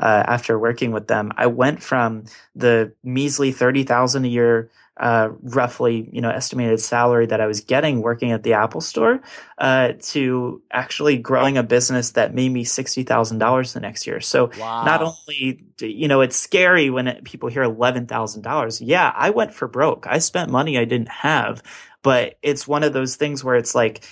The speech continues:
Speaker 1: if you wanna go big, go big or go home. And so I really knew that it was showtime. And how was I gonna show up? I had to show up in a way that I hadn't showed up before. And that meant taking a bigger risk. That meant putting, you know, all my, uh,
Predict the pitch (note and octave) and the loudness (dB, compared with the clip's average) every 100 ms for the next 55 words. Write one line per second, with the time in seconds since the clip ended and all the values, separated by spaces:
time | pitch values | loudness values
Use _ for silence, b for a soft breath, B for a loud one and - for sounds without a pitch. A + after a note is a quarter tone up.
0 | B - B2 C#3+ C#3 D3 C3 C#3 B2+ D#3+ | B -8 -4 0 2 2 2 2 2 2
1 | D3+ A#2+ C3 B2+ B2+ B2 A#2 A2+ A#2 E3+ | 2 2 0 2 0 0 0 0 0 0
2 | C3+ A2+ - - B2 A#2 C3 A#2+ - B2+ | 0 -2 -8 -4 0 2 4 4 4 0
3 | A#2 C3 C3+ B2 B2+ C#3 B2 A2+ - B2+ | 0 2 2 2 0 2 2 2 0 0
4 | - C#3+ D3+ A2+ A2 A2 A2+ A2 A#2 B2+ | 2 2 2 -2 -2 -4 -4 0 2 2
5 | C3 B2 A#2+ A#2+ A#2 B2 A#2 A#2+ C3+ B | 2 2 0 -4 -4 0 2 2 2 B
6 | B B - B2+ A#2+ C3 C#3+ - A#2+ B2 | B B -6 -2 -2 -2 -4 -2 -2 0
7 | C3 A#2+ A#2 A#2 A2+ A2 - A2+ B2 - | -2 -4 0 2 2 0 0 -2 -4 -2
8 | A#2 A2+ A2 A2 - A#2 G#2+ G#2 B2+ C3 | 2 2 2 -4 -4 -2 0 2 0 0
9 | B2 - B2 A#2 A#2 A2 G#2 B2 D3 D3+ | -4 -4 -8 -2 -2 -2 0 2 4 4
10 | B2 B2 - - B B - B2 B2 B2+ | 2 0 -8 -14 B B -2 0 2 -2
11 | A#2+ - A#2+ A#2 A2+ A#2 A#2+ A2+ A2 A2 | -2 0 2 2 0 -4 -2 -2 -2 -4
12 | - B2 B2+ C3 B2+ B2 B2 - A2+ A2 | 0 2 4 2 2 0 -2 -2 -2 -2